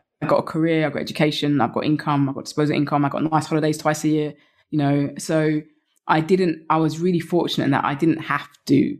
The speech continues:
kind of have sharp elbows. You know what I'm saying?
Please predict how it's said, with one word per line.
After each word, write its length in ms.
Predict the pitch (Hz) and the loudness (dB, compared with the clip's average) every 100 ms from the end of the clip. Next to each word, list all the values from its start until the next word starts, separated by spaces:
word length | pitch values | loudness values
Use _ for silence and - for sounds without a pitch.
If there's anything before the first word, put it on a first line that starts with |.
| _ _ _ _ - | _ _ _ _ -4
kind 280 | 143 131 | 0 2
of 100 | 131 131 | 0 -2
have 160 | 143 | -4
sharp 460 | - - 151 143 151 | -2 0 0 0 -2
elbows. 560 | 143 139 90 - - - | -2 -2 -4 -10 -14 -2
You 60 | |
know 60 | 220 | 0
what 40 | |
I'm 60 | 240 | 0
saying? 460 | 233 247 269 277 | 2 0 0 -4